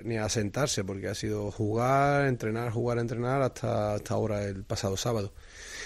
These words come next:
Así que, bueno, la verdad que bien, tranquilo, y, bueno, la ciudad,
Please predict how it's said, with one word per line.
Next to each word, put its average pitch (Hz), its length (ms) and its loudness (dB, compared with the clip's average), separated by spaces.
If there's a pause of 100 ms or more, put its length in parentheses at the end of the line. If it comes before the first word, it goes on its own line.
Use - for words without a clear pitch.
(120)
Así 127 180 2
que, 123 60 6
bueno, 120 220 6
la 107 80 6
verdad 107 180 2
que 110 160 4
bien, 139 300 6
tranquilo, 131 540 2
y, 117 80 2
bueno, 101 180 -2 (120)
la 110 220 -8
ciudad, 101 380 0